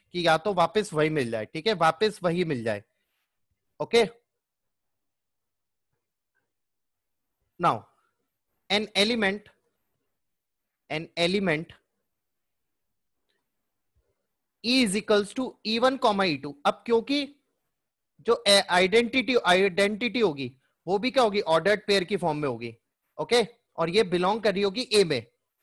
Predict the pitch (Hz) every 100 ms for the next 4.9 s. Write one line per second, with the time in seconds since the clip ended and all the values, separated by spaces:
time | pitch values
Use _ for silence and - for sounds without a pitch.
0 | _ - 156 151 180 185 208 220 202 208
1 | 202 370 _ _ _ _ _ _ 202 240
2 | 190 - 190 180 254 - 196 208 233 233
3 | 202 196 160 165 196 196 240 - 214 240
4 | 247 214 196 165 135 - _ - 160